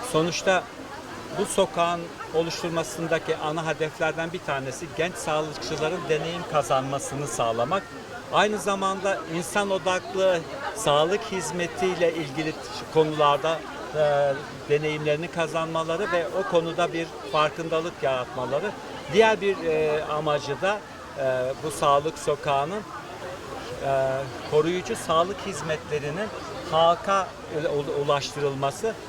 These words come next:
ve aynı zamanda halk ar-, içerisinde, halkın arasında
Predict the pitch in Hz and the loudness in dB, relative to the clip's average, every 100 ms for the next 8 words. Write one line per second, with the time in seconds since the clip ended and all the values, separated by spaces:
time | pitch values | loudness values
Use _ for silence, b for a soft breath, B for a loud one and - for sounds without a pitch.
0 | 170 175 202 202 190 180 165 165 165 202 | 0 4 4 2 0 0 0 0 -2 -2
1 | - 180 196 - 151 143 147 147 - 147 | 0 0 0 0 0 0 -2 -6 -2 -2
2 | 139 - 139 147 147 151 190 175 147 - | -2 -2 -2 2 2 2 -4 -8 -10 -12
3 | - 135 139 - 156 185 | -2 0 2 0 -4 -4